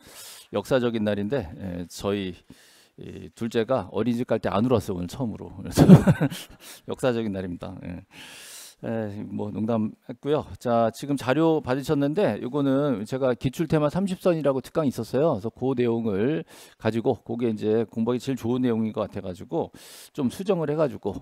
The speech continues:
최근 기출 문제 좀 집어넣고 또 이제, 예, 범부사 기출 문제나, 아, 간평사 기출 문제 집어넣어가지고, 어, 핵심만 쫙 추려가지고 정리했기 때문에 뭐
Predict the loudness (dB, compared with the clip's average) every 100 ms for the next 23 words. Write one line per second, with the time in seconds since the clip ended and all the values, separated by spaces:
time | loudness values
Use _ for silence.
0 | -12 -8 -2 0 0 0 0 -4 -4 -4
1 | -2 -4 -4 -6 -4 -4 -4 -6 -6 -6
2 | -6 -20 -20 -20 _ -6 -4 -4 -6 -8
3 | -8 -10 -4 -4 0 -2 -2 -4 -6 -4
4 | -4 -4 -6 -8 -10 -8 -4 -2 -2 -4
5 | -8 -10 -8 -6 -4 -4 -6 -4 -4 -4
6 | -4 -20 -20 -20 -12 -6 -6 -2 0 0
7 | -2 -6 -8 -4 -2 -2 -4 -10 -8 -8
8 | -6 -8 -6 -4 -4 -4 -4 -4 -8 _
9 | -20 -20 -20 -20 _ -10 -8 -6